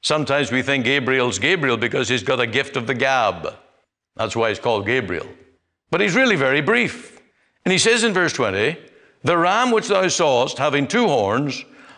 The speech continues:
are the kings of Media and Persia. Now, we learned that those two nations merged somewhere,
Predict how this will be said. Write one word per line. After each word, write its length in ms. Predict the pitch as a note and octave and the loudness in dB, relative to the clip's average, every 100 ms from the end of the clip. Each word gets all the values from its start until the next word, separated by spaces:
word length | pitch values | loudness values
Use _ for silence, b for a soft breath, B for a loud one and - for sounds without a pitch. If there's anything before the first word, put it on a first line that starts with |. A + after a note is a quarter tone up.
| B | B
are 240 | D3 D#3 D#3+ | 0 2 2
the 120 | D3 | 0
kings 840 | - A#3 G3+ B2+ A2+ D3 C#3+ - B B B - | 0 0 2 2 0 -2 -2 -8 B B B -4
of 120 | D3 | 0
Media 400 | C#3+ D#3+ D3+ D3 | 2 4 4 2
and 100 | D3+ | 0
Persia. 560 | C3+ G3+ F#3 C3 G#2+ - - - _ _ _ _ _ | 0 2 2 0 -2 -4 -10 -20 _ _ _ _ _
Now, 160 | B2+ D3 | -2 0
we 140 | D3+ | 2
learned 280 | E3+ F#3+ G3 | 2 2 2
that 100 | B2 | 0
those 160 | D3 C#3+ | 0 0
two 200 | C#3 C3 | 0 0
nations 460 | B2 B2+ C3+ A2 | 2 0 0 -2
merged 420 | A#2 D3+ G#3 D3 G2+ | 0 0 0 -2 -4
somewhere, 640 | - A2+ F2+ F2 D2+ | -2 -2 -2 -2 -4